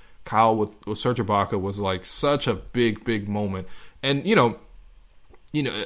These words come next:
I, I think Kyle's starting to figure out more chemistry with Chris Boucher. I think Kyle's always had chemistry with Chris,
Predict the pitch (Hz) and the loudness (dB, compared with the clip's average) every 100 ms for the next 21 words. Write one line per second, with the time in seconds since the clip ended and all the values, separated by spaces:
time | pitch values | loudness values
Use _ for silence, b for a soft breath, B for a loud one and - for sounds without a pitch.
0 | - - 123 165 - 135 139 147 127 110 | -6 -6 -2 -2 4 4 6 2 2 0
1 | - 123 117 104 110 120 120 123 117 127 | 2 2 4 2 2 2 2 -2 -2 -2
2 | 107 - 120 - 107 - 110 113 107 107 | -2 -2 -4 -2 -4 -2 -2 -2 -2 -2
3 | 104 104 101 98 104 - - 107 110 - | 0 0 0 0 -4 -6 -8 -6 -6 -4
4 | 104 98 117 120 | -4 0 0 0